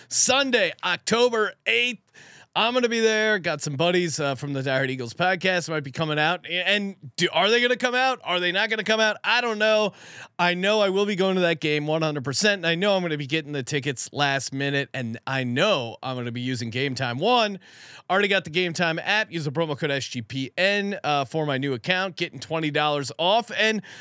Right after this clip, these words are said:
I'm waiting to the last minute. I'm a guy who waits to the last minute tickets. Usually I'm the guy who has to get the tickets,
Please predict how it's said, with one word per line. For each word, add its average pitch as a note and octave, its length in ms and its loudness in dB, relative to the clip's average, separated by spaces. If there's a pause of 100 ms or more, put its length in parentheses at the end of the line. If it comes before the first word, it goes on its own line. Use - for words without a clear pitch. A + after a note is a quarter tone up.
(160)
I'm B3+ 160 0
waiting C#4 220 0
to C4+ 60 0
the C4 60 0
last C4+ 260 4
minute. B3+ 200 4
I'm D3 100 -4
a E3 40 -4
guy G3 160 4
who G3+ 60 -2
waits G3 200 -2
to G#3+ 60 -4
the G3 40 0
last F#3+ 180 0
minute F#3 220 -4
tickets. G3 380 -2
Usually F#3 360 0
I'm E3 240 -2
the F#3 100 -2
guy F3+ 300 2
who E3+ 100 0
has D#3+ 180 0
to D3 80 -10
get D#3+ 180 -4
the D#3 80 -20
tickets, F3 520 -2